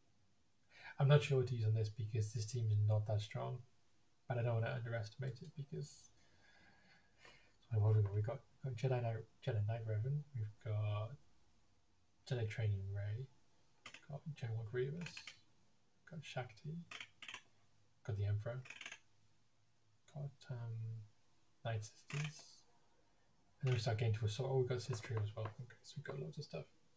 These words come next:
This is a question of what to do. What to do? Um, I kinda don't wanna use one of the good teams for this. I,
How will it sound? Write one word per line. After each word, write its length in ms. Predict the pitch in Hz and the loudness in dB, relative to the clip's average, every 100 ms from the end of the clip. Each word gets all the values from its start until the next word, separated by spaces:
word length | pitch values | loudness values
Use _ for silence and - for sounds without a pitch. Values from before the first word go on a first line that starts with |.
| - _ _ _ _ _ _ | -20 _ _ _ _ _ _
This 80 | - | -14
is 60 | |
a 40 | - | -6
question 300 | 147 - 139 | -4 -4 -6
of 60 | 131 | -4
what 240 | 143 156 | -6 -6
to 60 | - | -8
do. 260 | 139 143 156 147 - - - - - - - - - - 107 - | -4 -2 -4 -8 -16 -20 -20 -20 -20 -20 -16 -14 -14 -10 -10 -10
What 100 | - - | -18 -4
to 80 | 135 | 0
do? 80 | 120 113 107 104 104 - 127 | 2 2 4 4 0 -6 2
Um, 760 | 131 139 139 143 139 139 131 127 - - - - - - - - - - - _ - - - - _ - - - | 4 6 6 6 4 4 2 0 -8 -18 -20 -20 -20 -20 -20 -20 -20 -20 -20 _ -20 -20 -20 -20 _ -20 -20 -16
I 60 | - | 2
kinda 140 | 151 | 4
don't 100 | 147 | 6
wanna 140 | 143 131 | 6 6
use 100 | 120 | 4
one 100 | 120 | 0
of 60 | |
the 60 | 110 | 4
good 180 | 127 120 | 4 4
teams 220 | 113 104 | 4 4
for 140 | - | 2
this. 160 | 113 | -2
I, 60 | 107 | -4